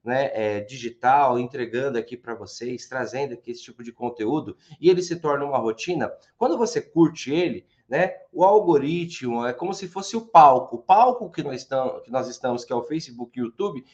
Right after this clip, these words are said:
ele entende que tem relevância aquilo, né? E aí cada vez ele expande mais.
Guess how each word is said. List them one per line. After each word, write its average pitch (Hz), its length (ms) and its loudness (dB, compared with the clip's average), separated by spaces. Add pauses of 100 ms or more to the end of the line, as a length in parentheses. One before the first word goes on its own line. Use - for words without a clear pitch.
(120)
ele 233 200 4
entende 214 400 -4
que 214 120 -16
tem 214 140 -4
relevância 220 800 0 (240)
aquilo, 113 520 -2
né? 160 240 -2 (180)
E 226 60 -2
aí 269 120 0
cada 247 360 4
vez 180 300 0
ele 214 160 2
expande 196 480 -6
mais. 214 540 0